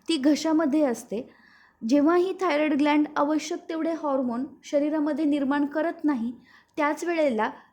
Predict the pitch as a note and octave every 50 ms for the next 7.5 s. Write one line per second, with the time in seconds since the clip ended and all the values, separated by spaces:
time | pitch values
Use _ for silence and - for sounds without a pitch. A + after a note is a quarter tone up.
0 | _ - - C#4 B3+ B3+ C4+ C4 B3 C4 D#4+ C#4+ D#4 C4+ A#3+ A#3 A#3 A3+ A3+ A3+
1 | C4 C#4 C#4 B3+ G#3+ G3 A3+ A#3 A3 G#3+ A3 A3+ B3 C#4+ B3 D4+ D#4+ - - D4+
2 | C4 - - - - - - _ - - - - - - _ - B3 D4+ C#4+ -
3 | F4+ F4 - E4+ D4+ F4+ F4+ F4 F4 - E4+ D4 C#4+ D4+ D#4+ E4+ F4 D4 D#4 F4
4 | E4 D#4 F4+ F4 F4 - - F#4 F#4 - B3+ C4 E4+ F4 E4+ - - F#4+ F4+ F#4
5 | F4 E4+ E4+ E4+ F4 E4 E4+ E4 D#4+ D4+ C#4+ C#4 D4 D4 D4 C#4 C#4 C#4+ C4+ C#4
6 | C#4+ C#4 C#4 D4 D4 D4+ D4 B3+ B3+ A#3 A3+ A#3 - - - A3+ C4 B3+ B3+ C4
7 | C4+ C#4 D4 D4+ D#4 D4 B3+ B3 A3 A#3+